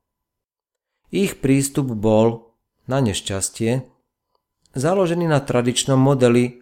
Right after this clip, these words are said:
randenia, ktorý som zavrhol na základe toho, že pravdepodobnosť úspechu nebola úmerná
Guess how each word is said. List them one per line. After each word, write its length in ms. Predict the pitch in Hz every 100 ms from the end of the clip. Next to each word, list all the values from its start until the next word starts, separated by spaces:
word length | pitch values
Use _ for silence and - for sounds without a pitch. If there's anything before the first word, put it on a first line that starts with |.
| -
randenia, 720 | 113 104 90 90 87 87 87 _ _ _ _ _ _ _ _
ktorý 300 | - 151 147
som 240 | 120 101
zavrhol 420 | 104 104 110 107
na 160 | 107 107
základe 400 | 107 107 107 101 -
toho, 560 | 107 101 113 113 _ _ _ -
že 160 | 95
pravdepodobnosť 920 | - 101 131 165 175 147 131 117 117 113
úspechu 680 | 127 - 151 135 113 107 - _ _ _ -
nebola 380 | 143 165 135 113
úmerná 680 | 117 127 127 120 117 113 -